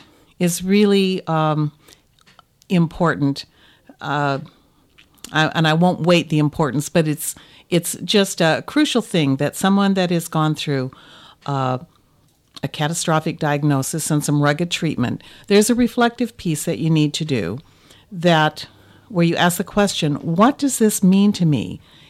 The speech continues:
in my lived experience of this illness? And how do I feel about it? And how am I coping with it?"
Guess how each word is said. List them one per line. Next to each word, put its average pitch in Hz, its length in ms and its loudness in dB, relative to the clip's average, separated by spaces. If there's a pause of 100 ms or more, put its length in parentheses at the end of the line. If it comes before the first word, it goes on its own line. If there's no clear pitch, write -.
in 165 200 4
my 160 200 4
lived 180 340 2
experience 196 720 0
of 147 100 -2
this 147 200 -2
illness? 165 540 0 (440)
And 170 480 2 (220)
how 202 240 2
do 226 100 4
I 220 80 4
feel 214 300 2
about 185 280 2
it? 185 240 -2 (400)
And 170 440 4
how 208 240 2
am 214 100 6
I 208 60 2
coping 208 480 0
with 104 200 -2
it?" - 200 -10